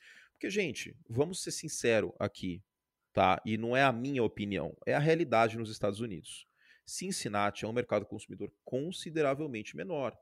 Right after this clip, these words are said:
O que a gente tá falando aqui, fazendo, trazendo aqui pro, pro Brasil, pra nossa realidade,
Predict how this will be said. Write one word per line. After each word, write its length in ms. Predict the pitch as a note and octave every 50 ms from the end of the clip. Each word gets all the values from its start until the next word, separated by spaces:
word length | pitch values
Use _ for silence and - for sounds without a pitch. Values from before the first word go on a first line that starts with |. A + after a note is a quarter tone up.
| _ _ _ _ _ _ _ _ _ _ _ _ _ _ _ _ _ _ _ _ _ _ _ _ _
O 60 | A#2
que 100 | - C#3+
a 40 | C#3+
gente 200 | E3+ A3 A3 -
tá 100 | G3+ E3+
falando 300 | - - A#2+ A2+ G2+ F#2+
aqui, 420 | F2+ - - C#3+ D3+ C#3 F#2 - - _ _ _ _ _ _ _ _
fazendo, 460 | - - A2 G2 A#2 - B2+ A#2 - -
trazendo 440 | - G#2 F2+ E2+ - A#2+ C3 C3 A2+
aqui 200 | G2+ - - -
pro, 280 | - - G#2 - - -
pro 140 | - - G#2
Brasil, 400 | G2 - F2 F#2+ G2 A2 C3 -
pra 120 | - G#2
nossa 240 | G2 G2+ G2+ - A#2
realidade, 600 | A2 G2 G2 G2 G#2+ B2 C3+ B2+ G#2 F#2+ G2+